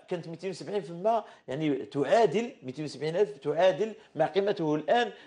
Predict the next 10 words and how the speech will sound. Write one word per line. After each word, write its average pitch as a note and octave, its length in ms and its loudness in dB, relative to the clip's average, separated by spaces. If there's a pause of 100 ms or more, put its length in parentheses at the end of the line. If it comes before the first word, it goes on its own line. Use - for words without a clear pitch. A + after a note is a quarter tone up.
(140)
ما C#3+ 140 0
يقارب F3 480 4
زوج D#3 200 -6
ملايين F#3+ 260 4
سنتيم، B2 460 -4 (320)
يعني، B2 280 -2
عشرين F3+ 340 -2 (100)
ألف A3+ 200 -4 (300)
دينار C#3 300 2
جزائري. A#2 640 2